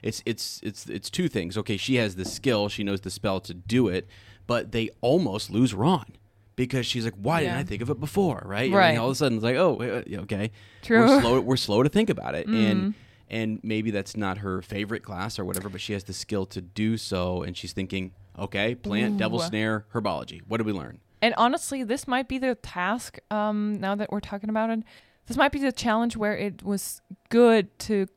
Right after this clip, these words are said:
Speaker 2: kind of cover it through two people because it
Speaker 1: Sure.
Speaker 2: was the deadliest of them all. If you
Speaker 1: True.
Speaker 2: think about it, the
Speaker 1: True.
Speaker 2: flying keys, you can't really die there. The,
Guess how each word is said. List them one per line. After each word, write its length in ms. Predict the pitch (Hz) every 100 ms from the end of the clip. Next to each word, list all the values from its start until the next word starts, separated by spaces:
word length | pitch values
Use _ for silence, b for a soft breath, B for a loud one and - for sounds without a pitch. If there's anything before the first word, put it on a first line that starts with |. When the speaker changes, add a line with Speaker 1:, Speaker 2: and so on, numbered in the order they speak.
| -
Speaker 2:
kind 280 | - 208 196
of 100 | 185
cover 320 | - 208 208
it 140 | 190
through 220 | - 202
two 400 | 185 - - 208
people 640 | 214 - 262 - 320 370 403 - b b
because 300 | - 220 247
it 60 | 208
Speaker 1:
Sure. 100 | 208
Speaker 2:
was 120 | 208
the 120 | -
deadliest 720 | 175 175 185 185 170 120 - 180
of 120 | 170
them 200 | 165 156
all. 460 | 156 147 185 - _ _ -
If 140 | 196
you 60 | 202
Speaker 1:
True. 60 |
Speaker 2:
think 120 | 147 117
about 200 | 220 214
it, 120 | 196
the 80 | 196
Speaker 1:
True. 140 | 202
Speaker 2:
flying 400 | 185 202 208 208
keys, 420 | - 214 208 208
you 80 | 202
can't 220 | - 202
really 160 | 196 196
die 200 | 196 190
there. 200 | 190 190
The, 180 | 202